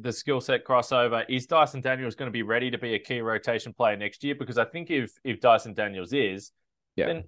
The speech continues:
Speaker 1: then he, he can play that role. He's already been a guy with the Pelicans that was trusted as a rookie to defend some of the best players
Speaker 2: Yeah.
Speaker 1: in the N B A. So, uh, Thybulle, always gonna be a legend in Australia, and let's face it, just an incredibly likable guy.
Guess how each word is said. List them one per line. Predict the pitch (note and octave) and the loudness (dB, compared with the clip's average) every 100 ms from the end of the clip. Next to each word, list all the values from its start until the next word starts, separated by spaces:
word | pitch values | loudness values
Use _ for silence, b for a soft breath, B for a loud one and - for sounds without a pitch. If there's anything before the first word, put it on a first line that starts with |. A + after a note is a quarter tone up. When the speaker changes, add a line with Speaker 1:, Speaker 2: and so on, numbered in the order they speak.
| _ _ | _ _
Speaker 1:
then | D#3 D3 | -2 0
he, | D#3+ E3+ C#3+ | -2 -2 -2
he | E3 E3+ | -6 -6
can | D3+ | -4
play | D3 D3 B2+ | 2 4 6
that | A#2+ G#2 | 4 6
role. | F3 C#3 - | 6 4 0
He's | D3 F3 | -2 4
already | D#3 G3 | 4 4
been | G3 A2 | 2 -4
a | F2+ | -4
guy | G#2+ G2+ | -2 -2
with | F2+ | -2
the | |
Pelicans | - A2+ G#2+ G#2 | 0 2 0 -4
that | G#2+ | -10
was | G2+ | -8
trusted | - A#2 - F#2+ | -2 -2 -2 -4
as | G#2+ E3+ | -2 0
a | C#3+ | 0
rookie | C3+ F3+ C#3 D#3+ - _ _ | 2 0 0 -4 -6 _ _
to | D3 | -2
defend | C3+ - D#3+ C3+ | 0 0 0 -2
some | D3+ | -6
of | C3 | -4
the | A2 | -2
best | B2+ - | 0 0
players | - A#2+ A2 G2+ | 2 4 2 -2
Speaker 2:
Yeah. | B2 | -4
Speaker 1:
in | A2+ | -6
the | A2 | -8
N | G#2 | -8
B | G#2+ A#2 | 0 4
A. | A#2 | 4
So, | G2 C3+ A#2 G#2+ - _ _ _ _ _ _ - | 2 2 2 0 -8 _ _ _ _ _ _ -2
uh, | F#2 - _ _ | -2 -4 _ _
Thybulle, | C3+ C#3 C3+ C#3+ C3 - _ - | 6 8 6 0 -2 -8 _ 0
always | B2+ D#3+ D#3+ | 6 6 6
gonna | C#3 | 0
be | B2 | -2
a | A#2 | 0
legend | A#2+ A#2 G#2+ | 0 -2 -6
in | G2 | -8
Australia, | - A#2+ G2+ G#2 | 2 4 4 2
and | |
let's | C3+ - | -6 -6
face | G#2 G#2+ | -6 -8
it, | D2+ | -10
just | G2+ - | -16 -12
an | F#2+ | -12
incredibly | E2+ - G2+ F#2 F#2 | -8 -4 -4 -4 0
likable | F#2 - F2 | 0 0 -8
guy. | E2+ A#2 F2 | 2 4 4